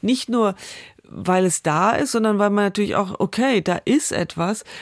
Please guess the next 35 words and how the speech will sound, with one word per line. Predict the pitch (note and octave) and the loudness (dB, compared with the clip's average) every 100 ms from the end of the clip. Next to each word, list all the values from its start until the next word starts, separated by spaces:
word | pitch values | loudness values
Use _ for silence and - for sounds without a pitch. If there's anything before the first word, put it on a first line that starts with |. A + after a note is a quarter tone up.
| - | -6
Was | E3+ - | -4 -2
hat | G3+ - | -2 -2
denn | F#3 | 0
das | F#3 - | 0 -2
zur | - C#3+ | -2 -2
Folge? | - G3+ C4+ F#4 G3+ C#3+ - - - _ | -2 0 4 4 2 -4 -6 -12 -18 _
Sterbe | - - F#3+ D4 | -6 0 4 4
ich | D#4 | 2
da | C#4 | 2
dran? | F3+ D#3 D3+ G#2+ - | 2 0 -4 -4 -2
Kommt | G#3+ G#3 | 2 4
da | G#3+ | 4
noch | F#3 D#3 | 4 2
was | F3 - | -2 0
hinterher, | F#3 F3+ F3 F#3 C#4 | 0 2 2 4 4
was | G#3 - | 2 0
noch | B3 | -2
viel | - E4 | 0 0
schlimmer | - E3 D3 - | 0 -6 -6 -6
ist? | G#3+ - - - - - - | -6 -8 -14 -14 -14 -14 -14
Und | - F#3+ | -4 0
das | G#3+ A3+ | 0 0
sind | C4 G3+ | -2 0
Dinge, | A3 A3 A3+ G3+ - | 0 2 2 2 0
die | G3 | -2
die | G3+ A3+ | 0 2
Patienten | G#3+ G3 B3 A3+ | 2 0 0 0
auch | G3+ | 0
erzählen. | G3+ F#3 - C#4+ C#3 E2 | 0 -2 0 0 -2 -4
Die, | - F3+ | -6 -6
die | - | -4
Patienten | F#3+ - - A3+ G#3+ G3 | -4 -4 -2 -2 -2 -4
kommen | - A#3+ B3+ B3 | -2 -2 -2 -4
zu | - C4 | -2 0
uns | G#3+ G3+ B3+ | 0 0 -2